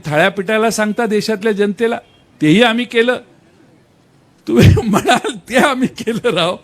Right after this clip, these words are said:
पण पन्नास लाखापेक्षा जास्त लोक गेली वर.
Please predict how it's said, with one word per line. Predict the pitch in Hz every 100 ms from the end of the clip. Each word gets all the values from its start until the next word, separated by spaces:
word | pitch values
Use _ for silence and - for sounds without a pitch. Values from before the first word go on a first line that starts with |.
| 214 226 -
पण | -
पन्नास | - 147 156 214 214 185
लाखापेक्षा | 185 202 202 185 - 214
जास्त | 156 156 190 - 233
लोक | 233 240
गेली | 214 220 226
वर. | 214